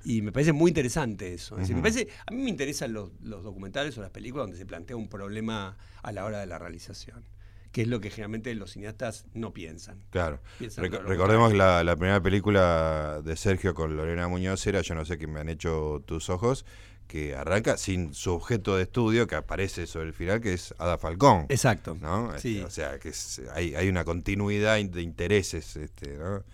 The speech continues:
Speaker 1: Sí,
Speaker 2: En esas
Speaker 1: yo,
Speaker 2: faltas.
Speaker 1: yo hablo un, en el, en el libro, en la escena documental, hablo mucho sobre el tema de la falta, ¿no? La
Speaker 2: Ujú.
Speaker 1: falta como motor,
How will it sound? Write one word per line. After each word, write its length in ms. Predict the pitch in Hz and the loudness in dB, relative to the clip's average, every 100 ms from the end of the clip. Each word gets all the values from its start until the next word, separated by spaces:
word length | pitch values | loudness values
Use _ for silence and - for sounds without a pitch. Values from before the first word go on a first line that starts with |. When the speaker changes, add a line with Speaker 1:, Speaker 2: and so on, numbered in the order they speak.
| - | -18
Speaker 1:
Sí, 240 | - 170 147 | -4 2 4
Speaker 2:
En 40 | |
esas 140 | 147 - | 4 0
Speaker 1:
yo, 60 | |
Speaker 2:
faltas. 520 | - 90 85 71 76 - | 4 4 4 -2 -8 -2
Speaker 1:
yo 80 | 214 | 2
hablo 160 | 208 | 6
un, 280 | 185 190 160 | 6 4 0
en 100 | 160 | 0
el, 120 | 156 | 0
en 160 | 156 147 | 0 0
el 160 | 147 170 | 2 2
libro, 260 | 208 202 | 2 4
en 60 | 147 | 2
la 80 | 117 | 2
escena 160 | 143 | 2
documental, 360 | 139 123 120 160 | 0 0 0 2
hablo 160 | 139 135 | 2 2
mucho 240 | 135 113 | -2 -6
sobre 180 | 90 98 | -6 -6
el 60 | |
tema 180 | 90 98 | -6 -6
de 60 | 92 | -6
la 100 | 85 | -8
falta, 420 | - 82 80 80 | -8 -8 -8 -10
¿no? 160 | 87 104 | -6 -2
La 100 | 90 | 0
Speaker 2:
Ujú. 80 | 87 | 2
Speaker 1:
falta 240 | 160 170 | 2 0
como 180 | 123 98 | -2 -6
motor, 560 | 98 127 113 90 82 | -8 -8 -8 -8 -12